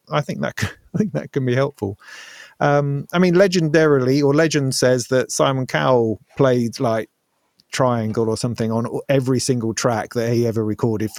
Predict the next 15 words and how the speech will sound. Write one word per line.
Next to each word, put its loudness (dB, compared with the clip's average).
f-, -4
when 2
he 0
was 0
a -2
tape -2
op -2
in -2
a -2
studio -4
somewhere, -6
and -4
that's -4
where 2
he, -2